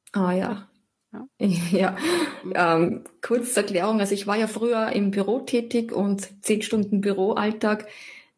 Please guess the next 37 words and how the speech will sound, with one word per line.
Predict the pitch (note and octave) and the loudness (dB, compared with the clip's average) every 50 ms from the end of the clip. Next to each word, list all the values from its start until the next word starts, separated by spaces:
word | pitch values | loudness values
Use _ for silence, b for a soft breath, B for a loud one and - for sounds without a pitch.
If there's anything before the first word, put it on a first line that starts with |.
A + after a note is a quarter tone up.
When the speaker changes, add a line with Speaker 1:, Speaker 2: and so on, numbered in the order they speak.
| _ _ | _ _
Speaker 1:
war | - G3 G3 G3 | -2 0 0 2
für | G3 G#3+ | 2 2
mich | G#3 G#3 G3 - | 0 0 0 0
die | G#3+ F3+ | -2 0
Hölle, | F#3+ F3+ F3 F3+ F#3+ A#3 | 2 2 2 2 2 2
ne, | A#3 F#3 G#3 A#3+ A3 | 2 2 2 2 2
weil | F3+ F3+ F3+ F3+ F3+ | 2 2 2 0 0
ich | F#3 - - G3 | -2 -4 -2 0
hab | G3 G3 G3+ | 0 0 2
immer | G#3+ G#3 G3+ | 2 0 0
so | G3 - G#3 | 0 0 -2
Schwächeanfälle | - - G3+ G#3 A3+ A3+ A#3+ G3 G3 F#3+ - F#3 F3+ F3+ F3+ | 0 0 0 2 2 2 2 2 2 2 2 0 0 0 0
dazwischen | F#3 F#3+ F#3+ - - G#3+ G#3 - - G3+ F#3 F3+ | -2 -2 -4 -4 -2 -2 -2 -2 0 0 2 0
bekommen. | F#3+ F#3+ - - F#3+ E3+ E3+ F3+ F#3 A3 C4+ B B B B B B B B B B B B _ | 0 0 0 2 2 4 4 4 4 2 2 B B B B B B B B B B B B _
So | - - - G3+ | -6 -2 0 2
richtige | G3 A3 A3+ - A3 - A3 | 4 2 2 0 -2 -2 0
Energieeinbrüche | G#3 G3+ F#3+ F#3 F3+ - F#3+ F#3+ F#3 F#3+ A#3+ A#3+ - F3+ E3+ F3 F3 F#3 G3+ G3 G3 G3+ G3+ | 0 2 2 2 2 2 2 2 2 0 0 -2 0 2 0 0 0 0 0 -2 0 0 0
und | G3 | 0
ich | F3+ F#3 G3+ | 0 0 0
wusste | G#3+ A#3+ A#3 A#3+ - G#3 | 0 0 0 -2 -2 0
nicht, | G3 F#3+ F#3 F#3+ F#3+ F#3 | 0 0 0 -2 -2 0
warum. | F3+ E3+ F3 F#3+ A3+ G#3+ F3+ - | 0 0 0 0 0 0 0 0
Alle | - D3 F#3 F#3+ F#3+ - | 0 0 2 2 2 2
anderen | F3 F#3 F#3 G3+ G#3 G#3 | 2 2 2 2 2 2
hatten | G3+ G3 - G#3 G3 | 0 0 0 0 0
das | G3 F#3+ F#3+ | 0 -2 -2
ja | - F#3+ | 0 0
nicht | G3 A3+ A3+ A3+ - | 0 0 0 0 0
im | F3+ E3+ | -2 0
Büro. | - F3 F3+ F3+ E3 F3 G#3+ A3+ - B B B B B B B B | 0 0 0 2 2 2 0 0 -4 B B B B B B B B
Ich | - - - | -8 -4 0
schätze | - G3 F#3+ - G3 | 0 0 0 0 0
mal, | F#3 F3 | 0 0
das | F#3 - - | 0 0 0
waren | F3+ F3+ F3+ | 0 0 2
alles | F3 F3+ F3+ - - | 2 0 0 -2 -2
Generatoren. | - F#3 F#3 F#3 F3+ F3+ F3+ - F#3 F3 F3+ A#3 B3 | -2 0 0 0 0 -2 -2 -2 -2 0 0 0 0